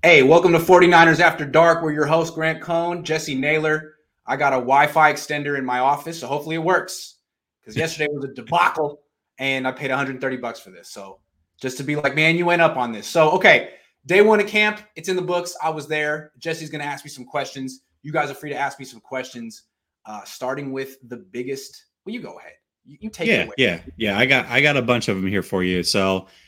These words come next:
Speaker 2: I also went ahead and pulled Twitter as well. So I got some of 'em from there, some
Speaker 1: Sweet.
Speaker 2: popular ones that came through. So hopefully I cover for you guys in the chat well also. But here we go. For me,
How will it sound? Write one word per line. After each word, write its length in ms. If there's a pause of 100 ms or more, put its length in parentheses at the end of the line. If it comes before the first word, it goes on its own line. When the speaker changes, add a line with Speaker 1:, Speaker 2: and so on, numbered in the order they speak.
(240)
Speaker 2:
I 140
also 600
went 180
ahead 280
and 160
pulled 460 (320)
Twitter 360
as 140
well. 320
So 200
I 100
got 180
some 160
of 100
'em 80
from 220
there, 400 (260)
some 160
Speaker 1:
Sweet. 80
Speaker 2:
popular 320
ones 220
that 80
came 240
through. 320
So 260
hopefully 680 (160)
I 140
cover 400
for 160
you 220
guys 320
in 60
the 100
chat 480 (140)
well 260
also. 500
But 140
here 160
we 100
go. 320 (480)
For 100
me, 600